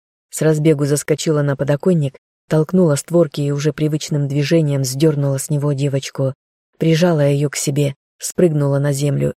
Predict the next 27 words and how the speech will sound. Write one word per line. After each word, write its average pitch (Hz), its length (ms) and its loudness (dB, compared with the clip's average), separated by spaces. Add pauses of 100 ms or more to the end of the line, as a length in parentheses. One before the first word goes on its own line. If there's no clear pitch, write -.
и 202 160 0
со 151 180 -4
всех - 400 -6
ног 208 280 2 (240)
кинулась 143 460 0
за 139 180 -2
ворота. 139 540 -4 (760)
Дом, 160 300 2
который 156 340 2
я 160 160 2
толком 151 400 0
и 151 40 2
осмотреть 165 520 0
не 156 100 0
успела, 151 480 0 (260)
и 170 120 4
люди, 180 260 2
которых 143 420 -2
не 143 120 0
захотела 156 520 0
узнать, 147 520 0 (140)
остались 151 520 -4
позади. 139 520 -4 (540)
Впереди 190 460 0
было 151 240 0
только 139 320 -4
поле, 196 440 2